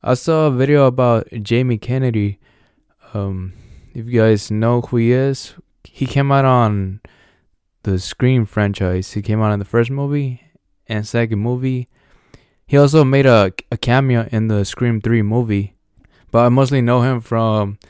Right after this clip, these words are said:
the Son of the Mask. Son of the Mask and Kicking the Old School as well. Those are, like, the, the top two movies that I know him from. What he was saying about Scream when they, when they killed him off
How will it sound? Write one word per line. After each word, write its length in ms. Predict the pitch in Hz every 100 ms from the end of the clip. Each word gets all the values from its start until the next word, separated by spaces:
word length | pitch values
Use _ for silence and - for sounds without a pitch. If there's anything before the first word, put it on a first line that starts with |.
| _ _ _
the 220 | 113 101
Son 220 | 98 117 113
of 120 | 110
the 80 | 101
Mask. 520 | 101 104 104 - - - _ _ _ _ _ - -
Son 360 | 117 - 135 156
of 60 |
the 80 | 151
Mask 520 | 147 156 170 165 -
and 280 | - 123 113
Kicking 280 | 120 123 123
the 60 | 113
Old 180 | 113
School 240 | 113 - 110
as 200 | 101 101
well. 340 | 104 101 101 _ _ _ _ -
Those 220 | 120 120
are, 40 | 135
like, 340 | 127 120 113
the, 180 | 104 98 _ _ _ _
the 100 | 113
top 280 | - 123 120
two 140 | -
movies 360 | 113 117 107 -
that 220 | - 101
I 160 | 101 110
know 180 | 107 98
him 180 | 98 90
from. 460 | - 101 101 101 _ _ _ _ _
What 180 | 120 123
he 120 | 151
was 200 | 170 156
saying 440 | - - 139 143 131
about 400 | 120 120 117 104
Scream 680 | - - 120 131 143 139 123
when 180 | 110
they, 140 | 110 117
when 220 | 101 107
they 120 | 120
killed 240 | 117 123 123
him 160 | 110
off 460 | 110 127 110 - -